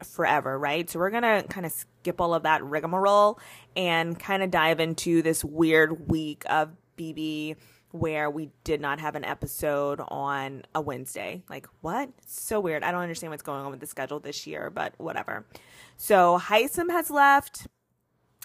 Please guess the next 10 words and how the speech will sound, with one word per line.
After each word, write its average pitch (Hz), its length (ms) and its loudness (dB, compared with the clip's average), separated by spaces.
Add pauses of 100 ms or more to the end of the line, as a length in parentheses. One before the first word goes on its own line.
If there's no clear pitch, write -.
(120)
I 196 80 4
believe 214 300 0
after 202 380 2
Hisam 214 440 -2
left, 196 460 2 (420)
Red 180 540 2 (280)
left, 277 600 2 (360)
and 190 360 -2
then 175 580 2 (480)
Izzy 285 580 -2